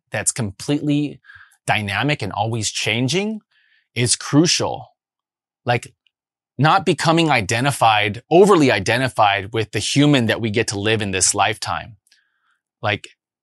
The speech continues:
that out-of-body experience, it allowed me to deepen into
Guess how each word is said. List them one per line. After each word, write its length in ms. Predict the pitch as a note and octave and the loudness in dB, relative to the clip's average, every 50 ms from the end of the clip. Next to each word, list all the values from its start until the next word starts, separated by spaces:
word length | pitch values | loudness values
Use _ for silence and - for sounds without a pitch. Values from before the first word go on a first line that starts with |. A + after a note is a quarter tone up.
| _ _ _ _ _ | _ _ _ _ _
that 240 | - C3+ D#3 F#3+ - | 0 0 2 2 2
out-of-body 480 | - E3 E3+ E3+ C3 C#3+ D3 D3+ C#3+ C#3 | 2 2 2 4 4 4 4 4 4 2
experience, 800 | A#2 - - - - A#2+ B2+ C3 C#3 D3 D#3 E3 E3 - - - - _ _ _ _ _ _ _ _ _ _ - | 2 0 0 0 0 0 2 2 2 2 2 2 2 0 0 0 -4 _ _ _ _ _ _ _ _ _ _ -4
it 280 | C#3+ D3 C#3 B2+ - _ _ _ _ _ _ _ _ _ _ _ _ _ _ _ _ _ _ _ _ _ _ _ - | -2 -2 -2 -4 -6 _ _ _ _ _ _ _ _ _ _ _ _ _ _ _ _ _ _ _ _ _ _ _ 0
allowed 400 | C3+ C3+ C3 B2+ B2 C3 C#3+ C#3+ | 0 2 4 4 4 4 4 4
me 140 | D3+ D#3+ D3+ | 2 2 0
to 100 | - A#2 | 0 -2
deepen 440 | F#2+ A2 B2+ B2+ - - B2 A#2 A2+ | 0 2 2 2 2 2 -2 -2 -2
into 580 | - B2 B2 A#2+ - - B2 A#2+ A2+ A2+ G2+ | -4 -4 -4 -2 0 0 0 0 -2 -4 -6